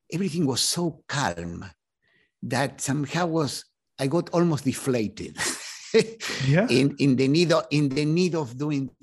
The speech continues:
Speaker 1: things to express myself. And I wouldn't say that this is a great example of why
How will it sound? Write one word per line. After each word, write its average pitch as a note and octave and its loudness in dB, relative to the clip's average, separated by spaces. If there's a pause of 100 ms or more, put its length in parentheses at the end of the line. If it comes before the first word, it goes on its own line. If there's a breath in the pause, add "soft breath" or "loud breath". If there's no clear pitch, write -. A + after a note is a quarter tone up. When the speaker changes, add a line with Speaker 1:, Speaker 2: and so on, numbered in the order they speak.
Speaker 1:
things E3 -4 (300)
to A#2 -8
express - -4 (140)
myself. G2 -8 (960 soft breath)
And C3 2
I D#3 0
wouldn't E3+ 4
say C#3+ 2
that A#2 -2
this C3+ -2
is A2 -4
a G2+ -4
great B2 -4
example A2+ -6
of F2+ -12
why A2+ -2